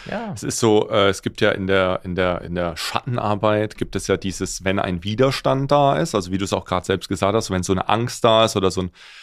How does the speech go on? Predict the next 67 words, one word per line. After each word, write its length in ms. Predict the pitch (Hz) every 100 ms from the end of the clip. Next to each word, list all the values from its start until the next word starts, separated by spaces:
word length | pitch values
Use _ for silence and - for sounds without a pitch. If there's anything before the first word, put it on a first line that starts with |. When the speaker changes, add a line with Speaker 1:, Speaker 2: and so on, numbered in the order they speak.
| - - -
Speaker 2:
ah, 180 | 98 107
du 60 |
stellst 280 | - 117 110
dir 60 | 123
das 160 | 98
vor 220 | - 113 113
und 60 |
dann 100 | 98
kommt 200 | 101 98
irgendwas 420 | 113 107 104 101
in 120 | - 95
dir 180 | 95
hoch, 280 | 92 113 113
so 120 | -
eine 120 | 98 95
Emotion, 640 | 95 92 - 113 101 101
dann 120 | 98
Speaker 1:
Mhm. 60 | 110
Speaker 2:
ist 100 | 117
es 100 | 113
schon 220 | 113 107
etwas, 420 | 110 107 104 -
wo 80 | 104
man 140 | 101
sagen 260 | 101 98 101
kann, 160 | 101
„Oh, 140 | 107 104
da 100 | 101
ist, 280 | - - 82 -
da 120 | 95
wäre 220 | 98 95
Wachstum 580 | 104 - - - 107 90
da, 240 | 90 82
das 220 | 80 87 -
zu 120 | 92
Speaker 1:
Ja. 40 |
Speaker 2:
machen.“ 360 | 107 90 104 117 - -
Speaker 1:
Wo 80 |
spürst 320 | 104 - 135 151
Speaker 2:
Ab- 0 |
Speaker 1:
du 60 |
das 100 | 127
bei 160 | - 139
dir 140 | 135
noch? 200 | 135 143 _ _ _ _ _ _ _ _ - - - - - - - - -
Speaker 2:
Du 100 | 113
meinst, 220 | 110 -
wo 120 | 123
ich 100 | 120
das 160 | 120 123
in 120 | 117
mir 200 | 123 170
körperlich 380 | 139 151 160 120
Speaker 1:
Also 80 |
Speaker 2:
fühle, 160 | 113 208
Speaker 1:
gibt, 100 | 226
gibt's 220 | 135 107
Speaker 2:
oder? 120 | 151
Speaker 1:
noch, 100 | -
also 180 | 123 117
was 160 | 139 -
gibt, 180 | 170 -
was 140 | 147
triggert 340 | - 165 156
dich 140 | 139 -
so 80 | 107
richtig 400 | 123 104 117